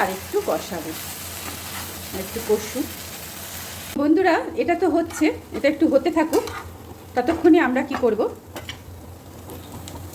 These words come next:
একটা আলাদা একটা ছোট্ট কড়াইতে আমরা একটু বেসন, একটু বেসন আমরা রোস্ট করে নেব,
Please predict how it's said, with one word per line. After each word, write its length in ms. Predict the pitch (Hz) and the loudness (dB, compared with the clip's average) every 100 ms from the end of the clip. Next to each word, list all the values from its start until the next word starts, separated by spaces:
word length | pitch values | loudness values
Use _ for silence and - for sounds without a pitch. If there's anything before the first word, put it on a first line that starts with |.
| - | -8
একটা 120 | 214 240 | 0 4
আলাদা 220 | 240 285 320 | 4 4 2
একটা 140 | 320 320 - | 0 -2 -2
ছোট্ট 180 | 277 302 285 | -2 0 2
কড়াইতে 380 | 226 277 311 294 - - - - 208 | 4 4 2 0 -2 -10 -16 -10 -2
আমরা 140 | 226 240 247 | 0 2 0
একটু 180 | - 302 - | 0 -2 2
বেসন, 440 | 302 - - 269 370 - - - - - - - - - | 0 2 4 4 4 -2 -12 -14 -16 -18 -18 -18 -16 -10
একটু 180 | 220 - 226 | -4 2 4
বেসন 280 | 202 202 277 220 | 4 2 0 2
আমরা 160 | 190 440 - - - - - - - - - - - - - - - 220 | 0 -2 -4 -14 -16 -16 -16 -16 -16 -16 -14 -14 -14 -12 -12 -12 0 2
রোস্ট 200 | 233 - | 2 0
করে 140 | - 151 | -2 -2
নেব, 120 | - | -4